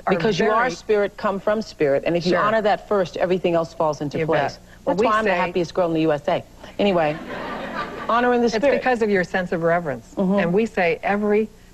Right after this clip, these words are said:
Speaker 1: family can have a routine of reverence. Come together in a sacred circle. Come together and have a time of quiet meditation. Whether you're religious or not, you need routines of reflection.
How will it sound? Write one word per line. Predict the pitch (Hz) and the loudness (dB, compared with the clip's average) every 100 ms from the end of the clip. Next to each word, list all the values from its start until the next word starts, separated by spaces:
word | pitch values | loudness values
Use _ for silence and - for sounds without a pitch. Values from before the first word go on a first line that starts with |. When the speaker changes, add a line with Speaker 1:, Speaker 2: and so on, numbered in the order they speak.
| - | -8
Speaker 1:
family | - 190 190 165 | -2 -2 0 -2
can | 175 165 | -2 -2
have | 170 | 0
a | 165 | 0
routine | 156 156 185 | 0 -2 -2
of | 170 156 | 0 2
reverence. | 160 151 127 131 - - - | 0 0 -6 -10 -20 -20 -8
Come | 214 214 | -2 -2
together | 208 196 190 190 | 0 0 2 2
in | 185 175 | 0 -4
a | 165 | -6
sacred | - 175 170 170 | -2 -2 0 -4
circle. | - 165 151 131 - - - - | -2 -4 -2 -4 -6 -14 -20 -10
Come | - 202 | -2 -2
together | 196 190 185 180 180 - | 0 0 2 2 0 -2
and | 165 160 | -6 -4
have | 165 160 160 - - - | -2 -2 -6 -18 -14 -10
a | |
time | 147 185 170 170 | -6 -2 0 0
of | 156 | -4
quiet | - 180 165 165 | -2 0 0 0
meditation. | 165 156 156 175 - 131 - - - | -2 -2 0 -2 0 -4 -8 -20 -4
Whether | 240 269 | 0 2
you're | 226 | 2
religious | 185 185 180 - | 2 2 -2 -2
or | 160 | -2
not, | 156 220 165 120 - - - - | 0 0 -2 -4 -16 -20 -20 -6
you | 190 | -2
need | 190 202 185 | 2 2 2
routines | 185 - 190 180 | 0 0 -2 0
of | 175 | 0
reflection. | 165 156 - 175 - 123 | 0 -2 -2 -4 -4 -10